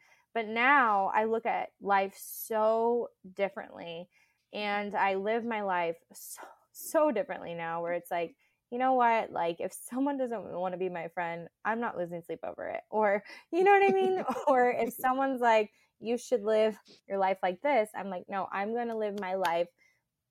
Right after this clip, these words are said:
Speaker 1: the way that I wanna live my life." And I'm not necessarily, like, in an ignorant way, but I'm gonna live my life to the fullest where I feel like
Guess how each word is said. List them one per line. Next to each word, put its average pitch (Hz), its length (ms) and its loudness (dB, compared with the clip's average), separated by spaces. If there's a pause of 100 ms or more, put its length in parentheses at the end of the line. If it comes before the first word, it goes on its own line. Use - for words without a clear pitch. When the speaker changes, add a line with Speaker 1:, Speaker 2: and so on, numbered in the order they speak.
(140)
Speaker 1:
the 202 100 -4
way 190 220 2
that 175 240 -4
I 202 180 2
wanna 220 240 0
live 170 180 -2
my 160 120 -6
life." 151 280 -4
And 190 100 -8
I'm 220 80 -4
not 214 160 -6
necessarily, 170 580 -6
like, 165 240 -10 (100)
in 180 140 -10
an 165 120 -12
ignorant 175 460 -8
way, 175 260 0
but 190 320 0 (340)
I'm 226 200 -2
gonna 254 200 0
live 208 240 0
my 190 140 -6
life 180 280 -2
to 180 60 -14
the 170 100 -10
fullest 170 520 -2
where 170 180 -4
I 185 160 0
feel 185 440 -4
like 175 300 -6